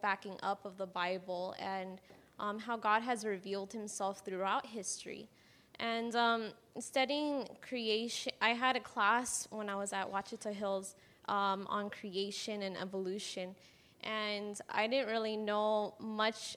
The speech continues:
of either both of how there can be evidence for both. So studying up on each, um, s-, um, part of evolution and creationism, I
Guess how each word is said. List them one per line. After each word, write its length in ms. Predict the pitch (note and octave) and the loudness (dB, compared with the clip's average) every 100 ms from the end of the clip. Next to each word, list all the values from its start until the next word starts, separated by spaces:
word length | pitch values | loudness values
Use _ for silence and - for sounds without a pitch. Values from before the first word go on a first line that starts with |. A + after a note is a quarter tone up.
| - | -4
of 200 | G#3+ G#3+ G#3 | 2 2 0
either 300 | A3+ G3+ G3 | -4 -4 -4
both 720 | F#3+ G3+ C4 A#3+ B3 - - - | 0 4 6 4 0 -6 -12 -2
of 240 | G#3+ G#3 | 0 0
how 520 | G#3+ A3+ G3+ G#3 G3 - - - _ | 2 4 6 4 2 -4 -18 -20 _
there 240 | A3 G#3+ G#3 | 0 2 2
can 140 | A3+ | 0
be 100 | G3 G3 | 0 2
evidence 440 | A3+ B3+ G3 G3+ | 4 2 -2 -4
for 160 | - F#3+ | -4 -2
both. 420 | F#3+ F3+ G3+ - - - - - | -2 -2 -4 -14 -20 -20 -20 -14
So 360 | - - C4 B3+ | -6 2 4 4
studying 500 | - - A#3+ C4+ C#4+ | 2 6 8 8 6
up 180 | G#3+ A3+ | 4 4
on 180 | B3+ B3 | 2 2
each, 420 | - A#3+ - - - | -2 -2 -2 -4 -4
um, 400 | A3 G#3+ G3+ G3+ | 0 0 0 -2
s-, 240 | G#3 - - | -4 -4 -4
um, 240 | G#3+ G#3 G#3 | 0 0 -2
part 320 | - G3+ G#3+ | 4 6 6
of 240 | G3+ G#3 - | 4 2 4
evolution 560 | G3 G#3+ G#3+ - G3+ | 2 4 0 -2 -6
and 300 | - G3 G3+ - | -2 -2 -2 -6
creationism, 880 | A3 G3+ G3+ A#3 G#3 G#3 B3+ C#4 D4 - - _ _ _ - - | -8 -6 -6 -4 -2 -2 0 0 -2 -10 -20 _ _ _ -12 0
I 200 | A#3+ | 2